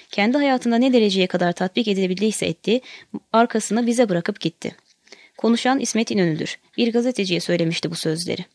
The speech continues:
Aslında Akbal da bir ölçüde İlhan'ın görüşüne katılır.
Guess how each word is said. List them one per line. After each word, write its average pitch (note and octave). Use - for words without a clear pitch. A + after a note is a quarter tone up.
Aslında A#3
Akbal A#3
da F#3
bir A#3
ölçüde F#3
İlhan'ın G#3+
görüşüne G3
katılır. E3+